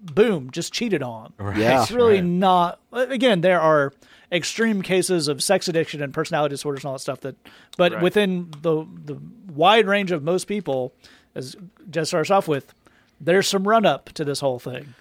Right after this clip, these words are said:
Speaker 3: "Good day, sir.
Speaker 4: Yes.
Speaker 3: May I interest you in an affair today?"
Speaker 2: <laughs> Right.
Speaker 3: No?
Speaker 1: Well, I hadn't thought about it, but okay. <laughs>
Speaker 4: Yeah, I would just say, uh, you know, after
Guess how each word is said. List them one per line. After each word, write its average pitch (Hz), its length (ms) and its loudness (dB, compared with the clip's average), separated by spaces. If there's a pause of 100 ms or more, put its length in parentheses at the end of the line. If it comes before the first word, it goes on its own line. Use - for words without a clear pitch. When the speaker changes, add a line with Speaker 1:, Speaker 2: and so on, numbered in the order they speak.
Speaker 3:
"Good 247 120 2
day, - 220 8
sir. 123 260 4
Speaker 4:
Yes. 123 200 2
Speaker 3:
May 226 100 8
I 226 140 8
interest 262 300 0
you 196 100 4
in 196 60 4
an 202 140 -2
affair 226 380 4
today?" 127 420 2 (120)
Speaker 2:
<laughs> - 140 -12
Right. 98 280 -4
Speaker 3:
No? 214 120 8
Speaker 1:
Well, 220 120 12
I 175 80 8
hadn't 180 220 4
thought 285 220 4
about 165 280 2
it, 226 120 -2
but 185 100 -2
okay. 190 600 0
<laughs> 220 60 -10 (1300)
Speaker 4:
Yeah, 131 260 -4
I 143 40 0
would 151 100 -4
just 139 200 -8
say, 135 360 -2
uh, 131 220 -4
you 139 120 -8
know, 127 300 0
after 135 540 -2